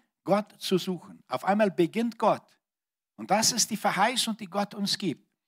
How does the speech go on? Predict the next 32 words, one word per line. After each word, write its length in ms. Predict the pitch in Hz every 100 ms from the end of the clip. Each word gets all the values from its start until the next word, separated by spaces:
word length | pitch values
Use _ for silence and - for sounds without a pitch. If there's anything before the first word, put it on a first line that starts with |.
| _ _ _ -
Auf 160 | 120
einmal 220 | - 202 180
fängt 480 | - 220 226 226
das 160 | 160 -
Volk 680 | - 190 247 277 - - _ _ _ _
von 140 | - 220
Ägypten, 360 | 196 185 -
die 60 | 143
Bibel 100 | 151
sagt, 180 | 180 170
wo 80 | 170
sie 140 | 190
auszogen, 560 | - 208 226 - 135 135
sie 120 | 151
beschenken 600 | 156 - 220 262 240 226
den 140 | 233
mit 240 | 220 208 -
allem. 320 | 208 170 143 _ _
Und 140 | - 151
sie 120 | 175
ziehen 560 | - - 262 294 302 208
hinaus 640 | 208 202 226 277 - - _ _ -
in 260 | 247 302 302
das 220 | 254 -
verheißene 560 | 226 202 226 - 220
Land. 320 | 196 170 123 - _ _
Nicht 360 | 151 156 - -
arm, 460 | 151 214 294 320 - _ _ _ -
nicht 300 | 180 190 -
als 260 | 156 143
Verlassene, 720 | - 143 135 202 233 254 262 269 - - _
sondern 600 | - 180 202 170 160 135